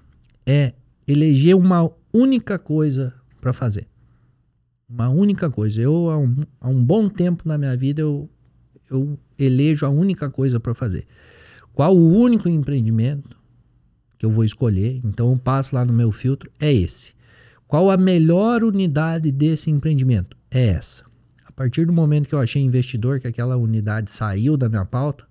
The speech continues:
eu pego a segunda melhor. E assim eu vou. A partir do momento que eliminar aquele empreendimento, eu pego outro empreendimento. Então, assim, ó, pra quem tá começando,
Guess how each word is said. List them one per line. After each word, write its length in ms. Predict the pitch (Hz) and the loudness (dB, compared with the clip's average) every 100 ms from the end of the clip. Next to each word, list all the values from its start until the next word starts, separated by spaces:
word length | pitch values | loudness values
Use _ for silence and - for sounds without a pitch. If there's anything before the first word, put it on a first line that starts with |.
| - | -8
eu 140 | 147 | -8
pego 300 | 135 139 143 | -6 -6 -6
a 40 | |
segunda 600 | 135 170 143 131 170 175 160 | -6 -2 0 2 2 0 -2
melhor. 340 | 123 92 - _ _ _ _ _ _ _ _ _ _ _ _ _ | -4 -6 -8 _ _ _ _ _ _ _ _ _ _ _ _ _
E 80 | 110 | -4
assim 220 | 107 - | -4 -2
eu 80 | 123 | -2
vou. 200 | 120 - - _ _ _ _ _ _ | -2 -6 -12 _ _ _ _ _ _
A 100 | - | -10
partir 440 | - 135 127 170 196 | -2 0 2 2 0
do 240 | 180 190 | 0 2
momento 420 | 156 151 160 175 | 2 2 0 0
que 80 | - | -2
eliminar 720 | 170 147 202 254 214 139 165 | 0 2 2 0 0 -2 -4
aquele 240 | 156 127 120 | -4 -4 -2
empreendimento, 880 | 113 113 110 101 110 156 147 _ _ _ _ _ | -2 -2 -2 -2 -2 -4 -6 _ _ _ _ _
eu 160 | - 110 | -12 -10
pego 540 | - 107 107 117 127 127 _ _ _ _ _ _ | -6 -2 -2 -2 -6 -10 _ _ _ _ _ _
outro 320 | 117 110 123 | 0 0 0
empreendimento. 640 | 123 123 131 131 123 90 - - - - - - | -2 0 0 0 0 -2 -8 -20 -20 -20 -10 -2
Então, 320 | 139 180 208 | 0 2 2
assim, 380 | 185 - 151 101 | 0 0 0 0
ó, 80 | 92 _ _ _ _ _ _ _ _ - | -2 _ _ _ _ _ _ _ _ -2
pra 120 | 147 | -2
quem 240 | - 208 | 2 2
tá 140 | 208 202 | 2 0
começando, 680 | 202 185 170 - 127 98 | 0 2 2 2 0 0